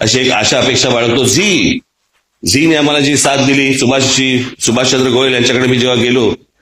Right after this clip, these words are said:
त्यावेळेला त्यांनी तात्काळ हो म्हणून सांगितलं आणि हा चित्रपट आज, अ, झीने आज हातामध्ये घेतलाय. सगळ्या गोष्टी आज, अ, झी, अ, अ, करतंय,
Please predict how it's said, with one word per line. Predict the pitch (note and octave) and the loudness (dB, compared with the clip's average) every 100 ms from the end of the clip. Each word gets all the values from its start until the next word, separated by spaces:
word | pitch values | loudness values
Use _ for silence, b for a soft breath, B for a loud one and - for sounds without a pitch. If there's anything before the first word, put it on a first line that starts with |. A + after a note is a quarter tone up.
| _ - | _ -4
त्यावेळेला | A#2 B2+ B2 | -2 2 0
त्यांनी | C3 | 0
तात्काळ | A#2+ - C#3+ C#3+ - | -2 -2 -2 -2 -4
हो | - - D3 | -4 0 2
म्हणून | D3 C#3+ | 2 2
सांगितलं | C#3 B2 B2+ C3+ | 0 0 0 0
आणि | C3 C3 | 0 0
हा | A#2+ B2 | 0 0
चित्रपट | B2 A#2+ A#2+ A#2+ | -2 0 0 0
आज, | A#2+ A#2 A2 | 0 -2 -2
अ, | G#2+ A2 G#2+ G#2 G2 F#2+ | -2 0 0 0 -2 -4
झीने | F#2+ A#2 A#2 | -2 0 0
आज | A2+ A2+ - B B B | 0 -2 -4 B B B
हातामध्ये | G2 G#2+ A2+ A2+ | -4 -2 -2 0
घेतलाय. | G#2 G#2+ B2 A#2+ A#2+ | 0 0 0 0 -2
सगळ्या | A#2+ A#2 G#2 A2+ | -2 -2 0 2
गोष्टी | A2 A2+ A2+ G2+ | 0 0 0 0
आज, | G#2+ G2 - - | 0 -2 -4 -4
अ, | F#2+ F#2+ F2+ D#2+ - _ _ _ F2 | -2 0 -2 -6 -12 _ _ _ -4
झी, | G#2+ A2+ G#2+ | -2 0 2
अ, | G2+ G2 F#2 - F2+ | 0 0 -2 -4 -2
अ, | E2+ E2 | -2 -2
करतंय, | - G#2 G2 B2+ B2+ | -2 -4 0 0 0